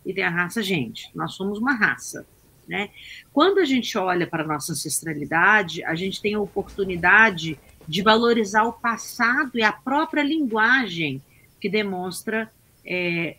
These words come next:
o que vai se apresentar pra gente como diversos tempos verbais diferentes que a gente viveu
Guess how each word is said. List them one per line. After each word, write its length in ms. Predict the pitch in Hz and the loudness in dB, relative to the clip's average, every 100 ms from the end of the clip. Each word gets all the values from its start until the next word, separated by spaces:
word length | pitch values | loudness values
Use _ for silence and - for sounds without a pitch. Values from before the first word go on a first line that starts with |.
| - | -8
o 100 | 175 | -8
que 300 | - 220 - _ _ _ _ _ _ - - _ | -2 -2 -2 _ _ _ _ _ _ -20 -20 _
vai 320 | 165 196 269 | -2 2 2
se 140 | 269 254 | 2 -2
apresentar 800 | - 202 175 175 170 160 151 - | 0 0 0 -2 -2 0 0 -2
pra 160 | 151 | -8
gente 680 | 143 185 214 202 - 160 147 _ _ _ | -4 -2 -2 -2 -6 -10 -12 _ _ _
como 200 | 196 196 | 0 0
diversos 640 | 185 180 214 220 - 214 | 0 0 0 0 -2 -6
tempos 400 | - 208 196 196 | -4 -4 -2 -4
verbais 640 | 175 226 180 180 196 226 196 | 0 0 4 6 6 6 -2
diferentes 920 | - - 226 185 180 202 - 220 - - _ | -8 -2 0 2 0 -4 -6 -8 -10 -18 _
que 80 | - | -2
a 60 | 185 | -2
gente 280 | 175 175 185 | -2 -6 -4
viveu 440 | 220 175 175 | -2 2 2